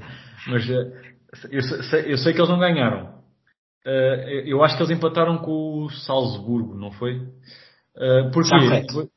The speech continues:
Speaker 1: eu vou dizer porquê. Porque eles perderam o primeiro jogo, não foi?
Speaker 2: Sim,
Speaker 1: Eh,
Speaker 2: contra o Dinamo
Speaker 1: e,
Speaker 2: Zagreb.
Speaker 1: e vi aqueles, aquelas páginas de memes nas redes sociais a dizer a Jennifer Aniston na, em, em Friends, e com aquela típica foto dela, pronto, com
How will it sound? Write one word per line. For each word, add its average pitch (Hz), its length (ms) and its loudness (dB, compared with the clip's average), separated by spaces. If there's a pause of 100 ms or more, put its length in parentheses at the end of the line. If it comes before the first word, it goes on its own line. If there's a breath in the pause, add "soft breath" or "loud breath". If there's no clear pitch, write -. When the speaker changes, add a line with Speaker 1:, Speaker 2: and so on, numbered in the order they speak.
Speaker 1:
eu 143 140 -6
vou 170 100 2
dizer 175 160 2
porquê. 123 220 -2
Porque - 140 -4
eles 131 120 0
perderam 143 300 0
o - 20 0
primeiro 139 280 0
jogo, 170 180 0
não 147 100 -2
foi? 147 160 -2
Speaker 2:
Sim, 135 1080 -4
Speaker 1:
Eh, - 40 -14
Speaker 2:
contra 147 240 2
o 143 40 4
Dinamo 165 260 2
Speaker 1:
e, - 20 -2
Speaker 2:
Zagreb. 127 340 4 (380)
Speaker 1:
e 143 100 0
vi 135 160 2
aqueles, 131 420 -2
aquelas 127 340 2
páginas 120 400 0
de 117 60 -4
memes 113 360 2
nas 110 160 -4
redes 113 220 -6
sociais 113 380 -4
a 117 60 0
dizer 110 320 -4 (400 loud breath)
a 123 60 -4
Jennifer 127 440 4
Aniston 131 380 2
na, 127 180 0
em, 131 480 -2
em 123 60 0
Friends, 131 480 0
e 113 240 -10
com 113 160 -4
aquela 120 340 2
típica 117 360 -2
foto 117 340 -2
dela, 110 320 -2
pronto, 107 320 -10
com 92 320 -16